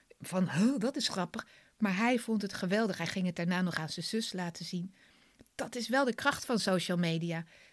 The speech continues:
Dat je blij wordt van iets wat je ziet. Dat je iets grappig vindt. Vroeger weet ik nog dat mijn broertje op de bank beneden keihard moest lachen om André van Duin. Nou, dat was ook niet mijn humor, maar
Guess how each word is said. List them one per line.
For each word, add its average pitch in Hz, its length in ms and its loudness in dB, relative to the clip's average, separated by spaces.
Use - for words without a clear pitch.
Dat 262 200 -4
je 196 160 -2
blij 240 460 0
wordt 220 280 2
van 214 180 0
iets 214 200 -4
wat 196 200 -2
je 170 80 -8
ziet. - 420 -4
Dat 214 280 -2
je 220 140 0
iets - 300 -6
grappig - 500 -2
vindt. 190 340 0
Vroeger 220 680 0
weet 226 240 2
ik 214 100 2
nog 202 240 0
dat 196 200 -6
mijn 180 440 0
broertje 247 720 0
op 226 220 -6
de 202 100 -4
bank 202 340 0
beneden 208 500 4
keihard 240 380 0
moest 220 240 4
lachen 226 280 4
om - 160 4
André 190 360 4
van 175 200 -2
Duin. 185 420 4
Nou, 190 220 -4
dat - 180 -4
was 185 160 0
ook 170 140 -2
niet 202 200 4
mijn 185 280 2
humor, 180 440 2
maar 185 180 -2